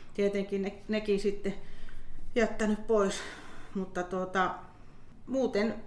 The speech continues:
aika lailla kiinnostus asiaan on, on tietenkin se yksi, että meillä kilpailueläinlääkäreillä on paljon ravitaustaa yleisesti. Ja ehkä semmoinen konkreettisin juttu, mikä nyt sitten meitä yhdistää ja pitää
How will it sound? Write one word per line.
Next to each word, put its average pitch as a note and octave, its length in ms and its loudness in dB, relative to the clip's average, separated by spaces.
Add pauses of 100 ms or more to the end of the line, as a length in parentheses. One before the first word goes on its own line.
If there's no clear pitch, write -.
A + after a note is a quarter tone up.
(640)
aika A3 340 4
lailla G3 340 4 (260)
kiinnostus G3+ 460 4
asiaan F#3 420 2
on, F3 240 -4
on G3 160 2
tietenkin F#3 460 0
se F3+ 100 0
yksi, F3+ 300 -2 (680)
että F#3 280 2
meillä F#3 180 0
kilpailueläinlääkäreillä F3+ 1080 4
on F3+ 80 0
paljon F3+ 300 2 (180)
ravitaustaa F#3 880 0 (400)
yleisesti. F#3 840 0 (680)
Ja F3 460 2 (280)
ehkä - 280 0
semmoinen F#3+ 240 0
konkreettisin F#3+ 640 2
juttu, F#3 240 -2
mikä F#3 240 0
nyt F#3+ 160 0
sitten F3+ 260 -2
meitä E3 260 -2
yhdistää F3 460 0
ja D#3+ 100 2
pitää E3+ 460 -2